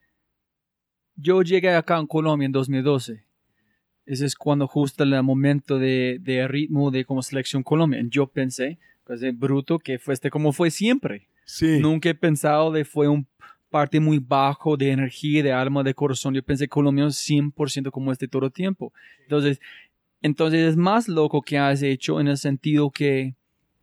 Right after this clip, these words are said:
Speaker 1: viste una cosa espectacular, recibiste motivación, pasión, llegaste a un punto bajo, pero seguiste con tu sueño. Y siempre con las personas que en este podcast llegan a un pu-,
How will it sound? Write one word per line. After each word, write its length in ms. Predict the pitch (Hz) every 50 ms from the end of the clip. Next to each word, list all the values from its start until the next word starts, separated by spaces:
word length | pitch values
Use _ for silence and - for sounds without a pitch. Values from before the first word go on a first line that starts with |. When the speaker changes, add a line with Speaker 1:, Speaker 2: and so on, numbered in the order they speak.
| _ _ -
Speaker 1:
viste 380 | 165 147 151 175 180 - - 190
una 120 | 190 185
cosa 280 | - - 185 180 175 180
espectacular, 880 | 175 - - 170 - - 170 170 - 185 160 135 123 123 127 - _ _ _ _ _ _ _ _ _ _ _ _ _ _ _ _ _
recibiste 640 | - 143 143 139 - - 143 143 156 156 151 - 170
motivación, 800 | 165 165 165 - 170 156 160 156 151 143 156 151 151 147 147 147
pasión, 680 | - - 147 143 147 151 143 160 151 135 127 135 143 _ - _ -
llegaste 320 | - 139 139 135 135 -
a 40 | 151
un 60 | 139
punto 280 | - 165 165 151 175 151
bajo, 240 | 151 147 139 156 147
pero 180 | - 156 143
seguiste 720 | 143 - - 151 139 139 180 196 202 - - - 120 120 _ _ _ _ _
con 200 | - 156 151 139
tu 140 | - 156 147
sueño. 640 | - - - 170 190 180 160 143 131 120 113 117 _ _ _ _ _ _ _ _ _ _ _ _ _ _ _ _ _ _ _ _ _ -
Y 160 | - 175 165
siempre 480 | - - - - 196 202 208 208 254 240
con 180 | - 214 202
las 120 | 190 190 -
personas 420 | - 180 165 180 170 170 175 170
que 120 | - -
en 80 | 170 160
este 220 | 160 156 - 160
podcast 560 | 143 - 165 156 143 - - 139 131 131 127 127
llegan 160 | 131 143 147 147
a 40 |
un 100 | 143 143
pu-, 200 | - - 147 143